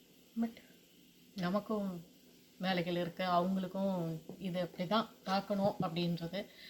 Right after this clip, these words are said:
நான் இதை பத்தியெல்லாம் நிறைய உங்ககிட்ட நான் வந்து பேச வேண்டியது இருக்கு. நான் ஒவ்வொரு, நான் இந்தியா வந்ததுக்கப்புறம் நான் ஒவ்வொரு வீடியோலயும் வந்து நான் நிறைய விஷயங்கள் வந்து உங்களோட நான் ஷேர் பண்ணிக்கணும்னு நான் நினைக்கிறேன் நானு. ஏன்னா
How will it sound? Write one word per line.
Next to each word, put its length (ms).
நான் 140
இதை 180
பத்தியெல்லாம் 300
நிறைய 420
உங்ககிட்ட 440
நான் 140
வந்து 180
பேச 340
வேண்டியது 300
இருக்கு. 300
நான் 100
ஒவ்வொரு, 440
நான் 240
இந்தியா 340
வந்ததுக்கப்புறம் 480
நான் 180
ஒவ்வொரு 680
வீடியோலயும் 580
வந்து 380
நான் 260
நிறைய 360
விஷயங்கள் 460
வந்து 220
உங்களோட 360
நான் 180
ஷேர் 240
பண்ணிக்கணும்னு 340
நான் 140
நினைக்கிறேன் 380
நானு. 160
ஏன்னா 380